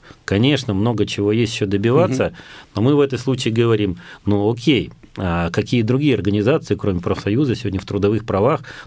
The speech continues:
Speaker 1: ну, способны вообще биться?" Если уж говорить, если человека там увольняют, вот идти и спорить с бизнесом и с властью. <clears throat> Если адвокаты, это всё там деньги и так далее. А второе, мы говорим, что приходите в профсоюзы, вставайте рядом с нами плечом к плечу.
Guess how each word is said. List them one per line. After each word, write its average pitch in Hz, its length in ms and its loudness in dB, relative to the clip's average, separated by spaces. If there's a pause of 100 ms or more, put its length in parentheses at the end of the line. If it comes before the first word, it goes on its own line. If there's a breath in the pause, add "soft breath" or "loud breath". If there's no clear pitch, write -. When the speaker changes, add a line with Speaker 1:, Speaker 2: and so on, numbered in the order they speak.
Speaker 1:
ну, 104 60 0
способны 113 520 0
вообще 113 320 -2
биться?" 98 500 -2 (300 soft breath)
Если 87 220 -4
уж 87 100 -4
говорить, 95 420 0 (340 loud breath)
если 95 220 -2
человека 107 580 2
там 90 200 0
увольняют, 98 540 0
вот 85 180 -6
идти 123 460 0
и 85 60 -2
спорить 127 460 0 (280 loud breath)
с 87 160 -6
бизнесом 101 420 0
и 98 40 0
с - 120 -6
властью. 92 420 0 (380)
<clears throat> 95 200 2
Если 92 260 0
адвокаты, 95 500 0
это 87 140 -4
всё 87 240 -4
там 87 220 -2
деньги 101 260 0
и 82 60 -6
так 92 200 -4
далее. 82 280 -2 (420 loud breath)
А 95 240 2
второе, 139 460 2
мы 98 160 -2
говорим, 101 440 2
что - 160 -8
приходите - 460 -2
в - 60 -4
профсоюзы, 107 520 -2
вставайте 123 460 2
рядом 104 240 0
с - 80 -8
нами 131 220 0
плечом 104 340 0
к 95 60 -8
плечу. 101 420 -2